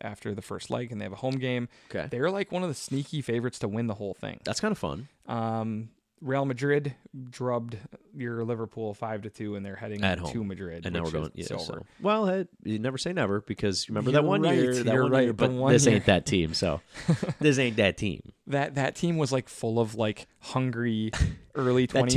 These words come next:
Speaker 2: team was like,
Speaker 1: players.
Speaker 2: "Wow, I really love Liverpool. I like playing
Speaker 1: Yes.
Speaker 2: here. I'm gonna play my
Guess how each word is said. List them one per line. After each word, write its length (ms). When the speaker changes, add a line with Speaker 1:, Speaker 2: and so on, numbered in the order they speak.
Speaker 2:
team 40
was 180
like, 160
Speaker 1:
players. 100
Speaker 2:
"Wow, 240
I 40
really 420
love 300
Liverpool. 360
I 80
like 200
playing 160
Speaker 1:
Yes. 200
Speaker 2:
here. 160
I'm 120
gonna 160
play 300
my 160